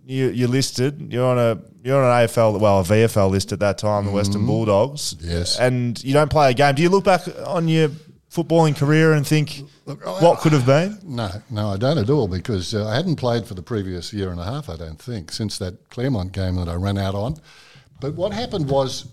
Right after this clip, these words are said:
Speaker 2: something happened with West Perth and the Bulldogs. They had some sort of agreement. So I went to the Bulldogs, but I was gonna work nights on three D B starting at seven o'clock.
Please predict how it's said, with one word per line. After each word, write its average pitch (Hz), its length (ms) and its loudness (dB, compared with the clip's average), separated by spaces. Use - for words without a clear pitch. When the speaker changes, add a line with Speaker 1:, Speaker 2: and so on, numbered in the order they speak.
Speaker 2:
something 208 560 -8
happened 135 540 -4
with 110 240 -12
West 147 320 -8
Perth 117 520 -2
and 104 120 -8
the 98 60 -6
Bulldogs. 104 420 -2
They 120 100 -8
had 135 160 -6
some 143 240 -4
sort 135 200 -8
of 92 60 -12
agreement. 123 440 -8
So 120 300 -4
I 135 40 -12
went 214 200 -6
to 196 60 -8
the 123 80 -6
Bulldogs, 160 500 -4
but 127 120 -4
I 127 40 0
was 120 100 -6
gonna 180 160 -4
work 139 360 -4
nights 131 480 -4
on 107 160 -6
three 120 240 -8
D 101 140 -4
B 110 220 -8
starting 104 380 -6
at 101 80 -10
seven 101 280 -10
o'clock. 147 480 -14